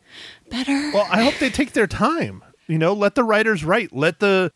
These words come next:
Speaker 2: creatives come up with a really good story and fun and interesting and give us something that's, uh, intriguing.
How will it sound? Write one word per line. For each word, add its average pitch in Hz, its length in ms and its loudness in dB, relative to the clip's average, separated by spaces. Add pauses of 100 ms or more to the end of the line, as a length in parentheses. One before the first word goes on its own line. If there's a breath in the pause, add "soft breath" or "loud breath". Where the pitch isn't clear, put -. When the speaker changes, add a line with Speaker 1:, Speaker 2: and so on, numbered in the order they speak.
Speaker 2:
creatives 185 720 0
come 185 240 0
up 214 160 0
with 190 140 2
a 156 80 4
really 165 360 2
good 175 220 0
story 170 600 2
and 139 420 2
fun 175 260 2
and 170 140 0
interesting 170 680 -2
and 120 280 -4 (480)
give 165 180 2
us 202 100 0
something 202 400 0
that's, 196 300 -4
uh, 202 380 2
intriguing. 180 560 0